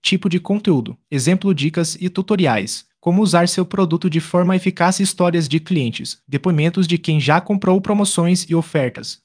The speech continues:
descontos exclusivos para seguidores. Esses tipos de conteúdo atraem a atenção e mostram que você entende as necessidades do seu público.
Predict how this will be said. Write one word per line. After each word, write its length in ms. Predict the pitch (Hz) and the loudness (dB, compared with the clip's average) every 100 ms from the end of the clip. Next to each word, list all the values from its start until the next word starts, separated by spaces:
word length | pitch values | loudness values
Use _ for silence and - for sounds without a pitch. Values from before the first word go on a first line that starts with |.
| - | -4
descontos 520 | 156 - 202 202 202 | -4 0 -2 0 0
exclusivos 600 | 202 - 196 160 175 185 | -2 0 0 2 0 -2
para 200 | - 175 | -2 -2
seguidores. 500 | 170 190 160 185 190 | 0 0 2 4 2
Esses 260 | 185 202 - | 0 -2 -2
tipos 360 | - 180 190 | -2 0 0
de 100 | 165 | 0
conteúdo 480 | 180 196 220 196 185 | 0 0 2 2 2
atraem 340 | 185 175 170 | 2 2 2
a 80 | 170 | 2
atenção 460 | 180 196 180 165 151 | 2 0 0 0 0
e 40 | |
mostram 440 | 135 135 156 196 196 | 2 2 0 0 -2
que 120 | 196 | 2
você 260 | 190 190 | 0 2
entende 380 | 185 165 139 135 | 0 0 0 0
as 100 | 147 | 0
necessidades 680 | 156 190 185 180 160 175 185 | 0 -2 -2 2 2 2 0
do 100 | 143 | 0
seu 180 | 143 175 | -2 -2
público. 580 | 170 143 120 113 - | -2 -2 -2 -6 -10